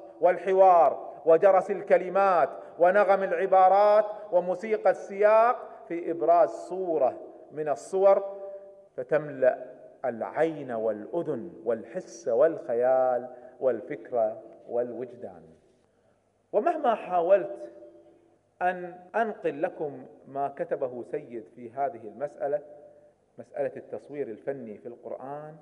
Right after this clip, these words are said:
فإني أشعر بعجزي، فأين أنا من الأسلوب الأدبي الراقي الذي يستعمله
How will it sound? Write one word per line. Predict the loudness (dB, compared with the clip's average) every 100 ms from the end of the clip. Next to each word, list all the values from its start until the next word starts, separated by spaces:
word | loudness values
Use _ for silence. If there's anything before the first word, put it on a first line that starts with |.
| _ _ _ -6
فإني | -4 -4 -8 -12 -12 -6
أشعر | -8 -8 -8 -6
بعجزي، | -4 -6 -4 -6 -8 -20 -20 -20 _ _ _ _ _ _ _ -4
فأين | 0 0 0
أنا | -6 -6 -8 -6 -6 -8 -10 -18 _
من | -12 -8
الأسلوب | -8 -8 -20 -20 -12 -8 -8 -8
الأدبي | -14 -14 -8 -8 -8 -10
الراقي | -12 -10 -8 -8 -8 -12 -18 -20 -20 -20 _ _ _ _ -12
الذي | -12 -2 0 0 -4 -14 -16 -20 -20 _
يستعمله | -12 -12 -10 -10 -8 -12 -12 -14